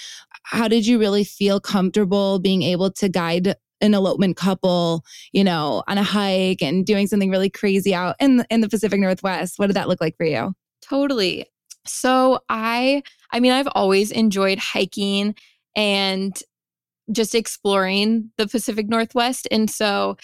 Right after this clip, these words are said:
Speaker 2: thankfully it was pretty natural for me to, like, start location scouting or even use locations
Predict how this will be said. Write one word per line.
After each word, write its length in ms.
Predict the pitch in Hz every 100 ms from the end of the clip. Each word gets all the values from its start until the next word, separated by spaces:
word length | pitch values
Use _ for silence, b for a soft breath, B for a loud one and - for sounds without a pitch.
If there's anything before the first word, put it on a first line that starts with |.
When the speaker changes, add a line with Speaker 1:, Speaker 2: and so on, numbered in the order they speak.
| B _ -
Speaker 2:
thankfully 720 | 220 220 269 269 269 269 - -
it 180 | 226 214
was 180 | 208
pretty 260 | - 226 226
natural 440 | 190 185 - 208
for 180 | 202 220
me 260 | 208 202 196
to, 180 | - 196
like, 220 | 185 -
start 300 | - 202 -
location 520 | 240 247 262 254 233
scouting 520 | - 226 208 196 190 -
or 260 | 202 202
even 340 | - 208 214 202
use 240 | 196 185
locations 760 | 202 - 190 - 202 196 196